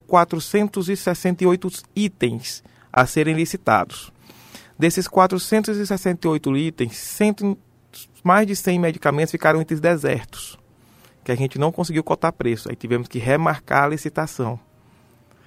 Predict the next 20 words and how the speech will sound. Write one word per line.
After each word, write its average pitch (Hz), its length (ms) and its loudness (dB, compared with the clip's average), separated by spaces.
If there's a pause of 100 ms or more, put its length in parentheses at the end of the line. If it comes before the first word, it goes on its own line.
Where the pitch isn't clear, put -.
(300)
Por 131 140 0
exemplo, 123 400 0
vou - 20 0
dar 127 200 2
um 131 60 4
exemplo 135 360 0
disso 139 280 -2
bem 147 140 2
claro. 123 400 -2 (340)
Alguns 147 340 2
me-, 165 200 2
eh, 143 140 0
medicamentos 139 1000 -2
que 156 100 -2
ca-, 147 300 4
eh, 120 420 2 (120)
pa-, 120 400 6
renais, 120 640 0 (320)
renais 127 300 0
crônicos, - 520 -8